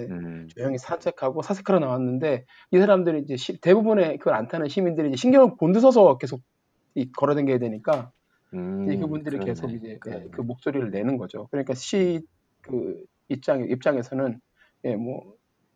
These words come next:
Speaker 2: 어쩔 수가 없는 선택 같아요. 그래서 보면
Speaker 1: 음.
Speaker 2: 이 규제가 발표된, 발-, 발표되기 전하고 발표된 후하고 딱 그 한 달씩 그 이용자 수를 보니까 <laughs> 어, 이 규제가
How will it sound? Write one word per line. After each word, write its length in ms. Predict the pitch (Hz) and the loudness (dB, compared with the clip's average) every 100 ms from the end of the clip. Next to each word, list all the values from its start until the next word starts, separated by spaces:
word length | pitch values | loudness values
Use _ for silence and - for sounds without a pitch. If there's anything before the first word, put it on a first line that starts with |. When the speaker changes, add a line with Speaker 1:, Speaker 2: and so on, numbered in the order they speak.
| - | -8
Speaker 2:
어쩔 200 | 127 131 | -6 -6
수가 180 | 147 131 - | -2 -2 -2
없는 220 | 113 143 | -4 -4
선택 320 | 175 170 170 | -2 -2 -2
같아요. 400 | - 208 143 117 | -4 -4 -2 -2
그래서 240 | 160 175 160 | 0 -2 -2
보면 480 | 156 165 196 110 - | -2 2 2 2 -6
Speaker 1:
음. 80 | - _ - | -20 _ -8
Speaker 2:
이 100 | 170 | -6
규제가 420 | - 170 220 202 | -2 4 6 6
발표된, 840 | 160 135 127 160 165 156 151 151 196 _ - - - 139 | 6 2 2 0 2 0 -2 -8 -14 _ -20 -4 -4 0
발-, 240 | 143 131 | 0 2
발표되기 480 | 139 131 165 147 151 | 0 2 2 2 0
전하고 480 | - 113 127 170 127 | 0 0 4 2 2
발표된 380 | 110 147 147 143 | -2 -2 -4 0
후하고 540 | 180 156 135 170 131 _ - - | 4 4 6 2 2 _ -20 -4
딱 200 | - 143 - | 0 0 0
그 80 | 135 | -2
한 180 | 202 | 2
달씩 440 | 220 220 - 147 127 _ _ _ | 4 4 4 0 0 _ _ _
그 120 | - 135 | -4 -2
이용자 400 | 120 156 170 170 | 2 2 2 0
수를 360 | - 175 147 127 - | -2 0 -2 -4 -6
보니까 520 | 131 127 170 165 123 - | -4 0 2 2 0 -10
<laughs> 1300 | - - - - - - - - - - - - - | -10 -2 -2 -2 -8 -10 -20 -20 -18 -18 -20 -20 0
어, 540 | - 143 139 135 131 127 _ _ _ _ | 6 8 8 8 4 -2 _ _ _ _
이 160 | 180 302 | -18 -12
규제가 640 | - 165 175 180 170 151 | -2 4 4 8 8 6